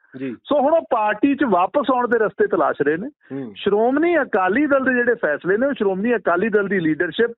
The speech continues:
Speaker 2: ਵਰਕਰਾਂ ਦੀ ਭਾਵਨਾ ਦੇ ਹਿਸਾਬ ਨਾਲ ਹੀ ਕਰੇਗੀ। ਤਿੰਨ ਚਾਰ ਬੰਦਿਆਂ ਦੇ ਕਹਿਣ ਤੇ ਉਹ ਫੈਸਲੇ ਨਹੀਂ ਹੋਣਗੇ।
Speaker 1: ਕਲੇਰ ਸਾਹਿਬ, ਇੱਕ ਬੜੀ ਅਹਿਮ ਚੀਜ਼ ਆਪਾਂ ਮੰਨ ਲਈਏ ਕਿ ਸੁਖਬੀਰ ਸਿੰਘ ਬਾਦਲ ਨੇ ਇੱਕ ਜਿਹੜਾ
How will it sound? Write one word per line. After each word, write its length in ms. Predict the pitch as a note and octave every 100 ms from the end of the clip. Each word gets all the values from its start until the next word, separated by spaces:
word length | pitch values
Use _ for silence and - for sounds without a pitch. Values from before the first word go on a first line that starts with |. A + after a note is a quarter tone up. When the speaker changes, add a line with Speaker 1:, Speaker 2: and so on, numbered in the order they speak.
| - - -
Speaker 2:
ਵਰਕਰਾਂ 400 | E3 A3 B3+ C4
ਦੀ 100 | B3
ਭਾਵਨਾ 360 | A#3+ F3+ D3 F3
ਦੇ 120 | E3
ਹਿਸਾਬ 280 | D3 C3+ C3+
ਨਾਲ 140 | D#3+
ਹੀ 60 | D#3+
ਕਰੇਗੀ। 480 | C#3 D3 E3 A#3
ਤਿੰਨ 500 | A#3+ - _ - A3+
ਚਾਰ 200 | A#3 A#3+
ਬੰਦਿਆਂ 320 | A3+ F#3+ G3+ G#3+
ਦੇ 100 | G#3
ਕਹਿਣ 260 | G3+ G#3
ਤੇ 100 | G3+
ਉਹ 80 | G3+
ਫੈਸਲੇ 340 | D#3 C3 F3
ਨਹੀਂ 180 | F#3 C3
ਹੋਣਗੇ। 320 | A2+ G#2 G#2
Speaker 1:
ਕਲੇਰ 220 | F#3 F3+ G3+
ਸਾਹਿਬ, 220 | B3+ A3
ਇੱਕ 80 | A3+
ਬੜੀ 200 | F#3+ F3+
ਅਹਿਮ 140 | E3
ਚੀਜ਼ 240 | E3+ E3+ D#3+
ਆਪਾਂ 480 | D#3+ _ _ D#3+ E3
ਮੰਨ 200 | C#3 C#3+
ਲਈਏ 220 | E3+ G3
ਕਿ 140 | A3
ਸੁਖਬੀਰ 320 | G#3 E3 D3
ਸਿੰਘ 200 | D#3 F#3+
ਬਾਦਲ 300 | D3 C3+ C3
ਨੇ 120 | D#3 E3
ਇੱਕ 160 | E3
ਜਿਹੜਾ 420 | D3+ D3+ E3 E3